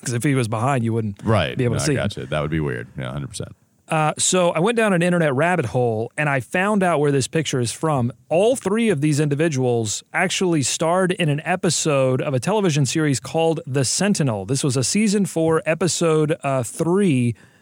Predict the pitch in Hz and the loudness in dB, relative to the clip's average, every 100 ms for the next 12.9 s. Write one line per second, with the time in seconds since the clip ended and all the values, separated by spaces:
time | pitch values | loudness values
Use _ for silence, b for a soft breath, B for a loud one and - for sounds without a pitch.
0 | b b - 135 - 170 135 - 180 208 | b b -6 -6 0 0 0 -2 0 2
1 | 202 185 180 131 - 185 165 110 120 123 | 0 -2 -2 -2 -2 0 0 0 -2 0
2 | 190 202 202 185 151 131 - 196 175 185 | 0 0 2 2 2 0 0 -2 0 0
3 | - 151 147 127 135 143 131 113 - 220 | 0 0 2 0 0 0 0 0 0 0
4 | 269 160 123 147 123 107 113 113 113 b | 2 0 0 0 0 0 0 -2 -4 b
5 | b b b b b - 156 156 156 - | b b b b b -2 0 2 0 0
6 | 151 151 - - 160 165 202 185 147 165 | 0 0 -2 -2 0 2 2 0 2 0
7 | - 151 - 208 175 151 151 151 156 139 | 0 0 0 0 0 0 0 0 0 0
8 | 107 135 156 180 - 127 131 131 127 131 | -2 -2 0 0 -2 0 0 2 0 -2
9 | 135 123 - 175 165 139 147 131 117 104 | -4 -6 -2 0 0 2 0 0 -2 -2
10 | 131 160 135 117 104 95 92 - 127 143 | -2 0 0 -2 -2 -6 -6 -4 -2 0
11 | 151 143 151 147 131 123 - 131 120 - | 0 0 0 2 2 -2 0 0 0 0
12 | 135 117 113 123 135 120 107 110 107 | -2 0 -2 0 0 0 -2 -2 -4